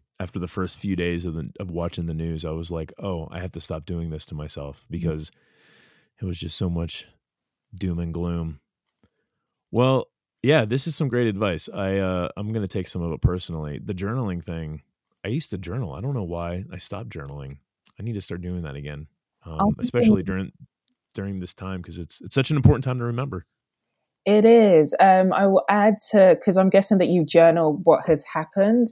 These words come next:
Speaker 2: Um,
Speaker 1: Mm-hmm.
Speaker 2: one form of journaling that I found, find really helpful is freehand journaling, where you just start writing your thoughts, and it can be a little bit awkward when you start. You st-,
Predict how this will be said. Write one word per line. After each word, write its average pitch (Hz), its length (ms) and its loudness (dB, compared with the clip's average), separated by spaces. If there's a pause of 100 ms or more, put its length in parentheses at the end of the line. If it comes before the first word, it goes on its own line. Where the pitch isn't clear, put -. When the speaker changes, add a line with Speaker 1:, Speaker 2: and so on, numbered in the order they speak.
Speaker 2:
Um, 151 440 2 (300)
Speaker 1:
Mm-hmm. 160 120 4
Speaker 2:
one 185 320 4 (100)
form 185 220 6
of 170 100 0
journaling 180 680 4
that 160 220 4
I 156 140 0
found, 156 460 -2 (140)
find 156 260 0
really 156 300 4
helpful 185 460 2
is 156 260 2
freehand 190 600 2
journaling, 214 520 6
where 190 160 8
you 170 200 2
just 170 340 -2
start 170 380 4 (220)
writing 151 440 4
your 151 140 2
thoughts, 175 420 6
and 160 100 0
it - 100 -8
can 165 200 0
be 175 200 4
a 175 40 6
little 170 160 6
bit - 160 2
awkward 156 360 4
when 143 120 2
you 139 100 -2
start. 147 420 2
You 139 100 0
st-, - 240 -4